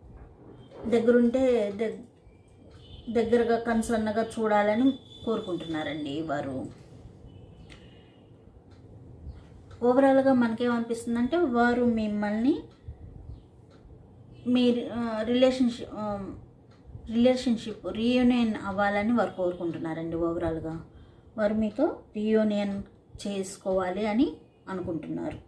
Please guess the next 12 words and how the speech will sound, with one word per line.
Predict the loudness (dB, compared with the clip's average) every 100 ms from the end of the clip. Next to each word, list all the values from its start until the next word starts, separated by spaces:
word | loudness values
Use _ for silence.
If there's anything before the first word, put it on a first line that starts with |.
| -20 -20 -20 _ _ _ _ _ _ -20 -20 _ -20 -20 _ _ _ _ -20 -12 0
అదే | 2 2 0 -4 -6
Queen | 0 4 6
of | 4 -4 -4
Wands, | -2 -2 -2 -2 -2 -4 -4 -8 -16 -20 -20 -20 -20 -20 -20 _ -20 -20 -20 -20 -12
King | -6 -2
of | -2 -4 -8 -10
Wands, | -6 -6 -8 -10 -6
ఈ | -2
రెండు | 2 2
కార్డ్స్ | 2 -2 -2 -4
ఏం | -4 -4
చెప్తున్నాయంటే, | -6 -6 -2 0 -2 -4 -2 0 -2